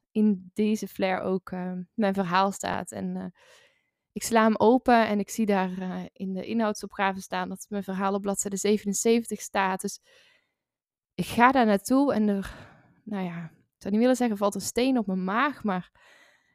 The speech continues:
ik kijk naar mijn eigen verhaal en, en ik voel gewoon opnieuw even ook de pijn die ik voelde tijdens mijn postnatale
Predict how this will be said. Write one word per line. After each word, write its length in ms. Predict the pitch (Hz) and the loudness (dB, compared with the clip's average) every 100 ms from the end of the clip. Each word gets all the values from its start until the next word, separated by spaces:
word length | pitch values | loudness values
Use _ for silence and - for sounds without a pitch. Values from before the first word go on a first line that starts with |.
| _ | _
ik 180 | - 208 | -8 -4
kijk 360 | - 247 294 - | 4 4 4 4
naar 160 | 233 | 2
mijn 120 | 214 | 4
eigen 300 | 214 220 202 | 2 2 2
verhaal 560 | 190 185 180 208 262 226 | 0 -2 0 4 4 2
en, 320 | 202 196 185 - | 0 -2 -6 -10
en 220 | - 214 | -4 -4
ik 200 | 196 - | -4 -10
voel 440 | - - 285 330 | -16 0 6 6
gewoon 520 | 330 247 220 214 202 | 6 2 4 4 0
opnieuw 840 | - 214 214 214 226 247 240 233 - | -2 -2 0 2 4 6 4 2 0
even 420 | - 226 208 208 | -4 -2 -2 -2
ook 460 | 202 208 185 - - _ _ _ _ _ _ | 0 -2 -4 -16 -20 _ _ _ _ _ _
de 80 | 202 | -4
pijn 340 | - 226 269 | 2 4 4
die 140 | 262 226 | 4 2
ik 120 | 214 | 0
voelde 320 | - 277 247 | 2 4 4
tijdens 380 | 233 208 202 196 | 2 0 0 0
mijn 440 | 208 196 196 190 | 2 2 0 -2
postnatale 880 | - 220 - 202 196 190 185 180 180 | -6 -6 -2 -2 -2 -2 -2 -4 -6